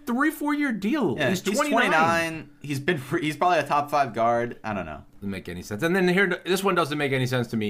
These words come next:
Speaker 1: either. The Broncos
Speaker 2: Mm-hmm.
Speaker 1: did Justin Simmons again.
Speaker 2: Yeah.
Speaker 1: I,
Speaker 2: This is the second straight year
Speaker 1: I,
Speaker 2: for
Speaker 1: this,
Speaker 2: Justin Simmons as well.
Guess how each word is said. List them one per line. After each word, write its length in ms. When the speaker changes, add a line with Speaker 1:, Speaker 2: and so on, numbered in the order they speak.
Speaker 1:
either. 180
The 120
Broncos 680
Speaker 2:
Mm-hmm. 240
Speaker 1:
did 260
Justin 400
Simmons 400
again. 480
Speaker 2:
Yeah. 220
Speaker 1:
I, 60
Speaker 2:
This 100
is 60
the 40
second 320
straight 280
year 180
Speaker 1:
I, 60
Speaker 2:
for 40
Speaker 1:
this, 160
Speaker 2:
Justin 260
Simmons 380
as 140
well. 320